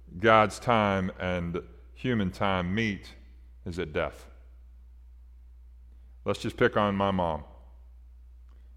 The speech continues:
My mom passed away on March twelfth, twenty eighteen.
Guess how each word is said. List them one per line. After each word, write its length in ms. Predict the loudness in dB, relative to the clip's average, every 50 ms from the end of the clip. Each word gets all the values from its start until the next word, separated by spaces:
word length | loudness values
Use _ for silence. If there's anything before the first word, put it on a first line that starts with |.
| -20 -16 -8
My 60 | -4
mom 260 | -2 2 2 2 2 2
passed 360 | 2 2 2 2 2 -2 -2
away 400 | 2 4 6 6 6 4 2 -2 -4 -14 -20 -20 -20 -20 -20 -20 -12 -8
on 140 | -6 -6 -4
March 360 | -2 0 0 0 -2 -4 -12
twelfth, 460 | -4 0 4 4 4 4 2 -2 -16 -20 -20 -20 -20 -20 -20 -20 -20 -20 -20 -20 -20 -20 -20 -20 -20 -8
twenty 260 | -4 -4 -2 -2 -2
eighteen. 380 | -4 -4 -6 -8 -8 -8 -8